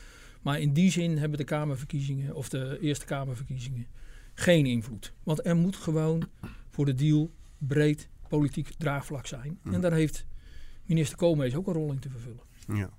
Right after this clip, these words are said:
Speaker 2: We gaan straks naar die, eh, vragen van de mensen, want dat willen we zeker niet, eh, vergeten. Daar hebben we een hoop van. Maar wat hoort u nu? Geeft u eens een voorbeeld wat u zelf bij de, als u spreekt met uw leden. Wat zijn dan de algemene klachten? Wat, wat zeggen ze tegen u?
Speaker 1: Nou, die zijn ook heel breed.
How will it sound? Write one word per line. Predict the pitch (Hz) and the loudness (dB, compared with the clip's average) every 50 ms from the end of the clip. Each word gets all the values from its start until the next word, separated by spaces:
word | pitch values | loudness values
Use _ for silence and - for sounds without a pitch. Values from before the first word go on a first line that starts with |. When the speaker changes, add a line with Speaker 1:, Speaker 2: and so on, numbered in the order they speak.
| - - | -18 -6
Speaker 2:
We | - 120 | -4 -2
gaan | 110 131 135 | 0 0 -2
straks | - - 165 143 - | -2 -2 -4 -2 0
naar | 151 135 | 0 0
die, | 123 123 123 120 | 2 2 2 0
eh, | 110 | 0
vragen | - - 139 151 151 151 | 0 0 0 0 2 2
van | 156 156 | 0 0
de | 151 | 0
mensen, | 151 151 147 - 151 147 | 2 0 0 0 -2 -2
want | 143 131 | -2 -4
dat | 120 110 | -4 -4
willen | 117 110 107 | -4 -2 -2
we | 107 | 0
zeker | 120 120 117 - 110 | 0 -2 -2 -2 -4
niet, | 110 107 - - - | -4 -4 -6 -6 -6
eh, | 110 107 | -6 -4
vergeten. | - 107 - 127 139 131 - | -4 -4 -2 -2 -4 -4 -6
Daar | - 107 | -4 -4
hebben | 117 113 113 | -2 -2 0
we | 113 110 | 0 0
een | 127 | 0
hoop | 139 135 - | 0 0 -2
van. | 165 165 160 - - - - - - - | -2 -2 -2 -2 -6 -16 -14 -14 -4 -2
Maar | 147 143 | 0 4
wat | 170 175 165 | 4 4 4
hoort | 180 180 165 - | 4 0 2 2
u | 170 | 2
nu? | 160 156 139 131 131 127 143 131 143 - | 0 0 0 -2 -2 -2 -2 -4 -4 -2
Geeft | - 165 156 - | 0 -2 -2 0
u | 156 | -2
eens | 143 123 | -4 -4
een | 139 | -4
voorbeeld | - - - 165 151 139 135 - | -4 -4 -4 -4 -4 -4 -4 -4
wat | 139 - | -4 -4
u | - 123 | -4 -2
zelf | 110 147 160 - 110 | -2 -2 -2 -2 -2
bij | - 107 | -4 -6
de, | 101 98 101 | -6 -6 -6
als | 120 104 - | -6 -4 -2
u | 131 113 | -2 -4
spreekt | - - - 147 147 123 123 | -4 -2 0 0 2 2 0
met | 135 - | -2 0
uw | 143 123 | 2 2
leden. | 135 127 120 113 104 101 - - - - - - - - - - | 4 4 2 2 0 -2 -6 -6 -12 -20 -20 -20 -20 -18 -10 -6
Wat | 151 143 | -6 -4
zijn | - 156 156 151 | -2 -2 -2 -2
dan | 139 139 135 | -2 -2 -2
de | 131 | -2
algemene | - 110 135 123 - 131 127 120 113 113 113 | -4 -4 -6 -6 -4 -2 -2 -2 0 -2 -4
klachten? | 107 - - 131 120 - - - 101 | -4 -2 -2 -2 -2 -2 -4 -6 -6
Wat, | 98 113 - - | -6 -6 -8 -6
wat | 113 113 - - | -6 -6 -4 -4
zeggen | - 120 - - | -4 -4 -4 -4
ze | - | -6
tegen | - 90 85 95 - | -6 -8 -10 -10 -10
u? | - - - - - - - - - - - | -10 -12 -12 -14 -14 -16 -16 -16 -18 -14 -12
Speaker 1:
Nou, | 151 123 110 123 127 123 123 - - - - - - | -8 -6 -4 -4 -4 -4 -4 -8 -12 -18 -20 -18 -8
die | 196 156 117 | -4 -2 0
zijn | 160 151 151 156 | 0 0 0 0
ook | 156 135 | 0 2
heel | 143 147 147 | 4 4 4
breed. | 139 131 127 123 120 110 - - | 4 2 -2 -4 -6 -8 -12 -14